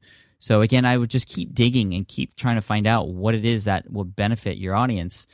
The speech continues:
And, uh, again, validating this idea and, and talking to people to see if it's even something they would be interested in.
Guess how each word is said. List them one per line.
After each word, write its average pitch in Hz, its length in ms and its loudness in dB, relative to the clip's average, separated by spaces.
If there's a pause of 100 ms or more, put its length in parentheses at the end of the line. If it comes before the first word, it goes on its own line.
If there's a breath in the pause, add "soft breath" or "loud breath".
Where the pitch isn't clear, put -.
(360 soft breath)
And, 104 320 0
uh, 110 140 2
again, 117 420 0
validating 110 540 2
this 104 200 -2
idea 113 340 0
and, 95 300 -2
and 92 320 -4
talking 113 380 0
to 98 60 -4
people 92 240 -8
to 92 80 -4
see 123 160 -6
if 104 120 -8
it's - 120 -12
even 92 180 -6
something 92 320 -6
they 87 60 -6
would 85 120 -8
be 90 120 -8
interested 92 400 -8
in. 82 160 -10